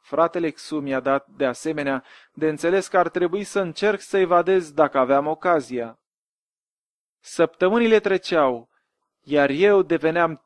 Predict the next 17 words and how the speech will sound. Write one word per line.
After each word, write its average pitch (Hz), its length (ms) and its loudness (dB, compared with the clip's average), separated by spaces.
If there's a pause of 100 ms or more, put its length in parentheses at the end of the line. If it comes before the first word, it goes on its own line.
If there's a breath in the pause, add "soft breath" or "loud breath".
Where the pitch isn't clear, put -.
tot 202 280 0
mai 175 200 0
deprimat 156 680 -2
din 143 280 -8
cauza 175 420 0
situației 151 680 -2
în 139 80 -10
care 135 240 -2
mă 131 120 -4
aflam. 120 640 -6 (960)
Mi 180 140 -8
se 196 160 0
părea 240 280 2
că 214 140 0
Domnul 214 500 2
mă 190 140 2
respinsese 156 1000 -4